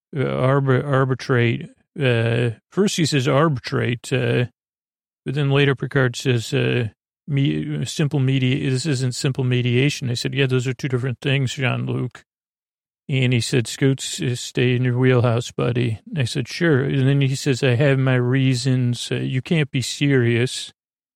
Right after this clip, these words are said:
which reminds me of the routine on the movie Airplane.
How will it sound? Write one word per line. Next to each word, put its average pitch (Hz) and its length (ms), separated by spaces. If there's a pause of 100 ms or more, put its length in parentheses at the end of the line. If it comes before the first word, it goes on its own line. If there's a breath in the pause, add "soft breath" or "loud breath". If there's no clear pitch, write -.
(360)
which 131 260
reminds 131 420
me 127 140
of 120 60
the 120 100
routine 127 560
on 113 240
the 117 80
movie 123 360
Airplane. 123 880